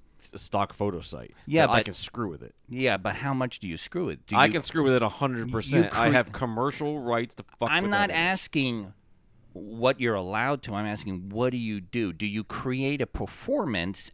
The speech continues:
Speaker 2: out of that image?
Speaker 1: Um, I can create. See, there, there's the word, performance.
Speaker 2: Yeah.
Speaker 1: So, what is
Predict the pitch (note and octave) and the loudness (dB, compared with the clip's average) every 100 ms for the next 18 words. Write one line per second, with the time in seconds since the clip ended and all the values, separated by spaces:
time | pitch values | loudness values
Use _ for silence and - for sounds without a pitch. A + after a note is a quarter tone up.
0 | - G#2+ B2 A2+ G2 E2+ F2 _ - F3+ | -6 -4 -2 -4 -4 -4 -4 _ -8 -6
1 | E3 - - - - - - - _ _ | -6 -10 -14 -16 -16 -20 -20 -20 _ _
2 | - - F#3 F#3+ F#3+ F3+ - - - - | -14 -2 2 4 2 -2 -8 -12 -12 -12
3 | - _ _ _ - C#3+ D#3+ - D#3+ D3+ | -16 _ _ _ -2 0 0 -2 -4 -2
4 | C#3 - - C#3 A2+ C3 C3+ - - - | -4 -6 -2 -2 2 2 2 -2 -10 -8
5 | C3+ C#3 D#3 C3 D#3 F#3+ D#3 C#3+ G#2 - | -6 0 0 2 4 4 2 0 -2 -4
6 | - G#2 - C3+ C3 F#2 - D3 C#4 G4 | -6 -6 -10 -4 -4 -4 -8 -2 0 0
7 | D4 - - - - C3+ A#2+ A2+ - - | -4 -8 -12 -4 2 6 8 6 2 -8
8 | - - - _ - G2 C3 G3 G#3 F#3 | -20 -20 -20 _ -14 0 4 6 4 -2
9 | - | -8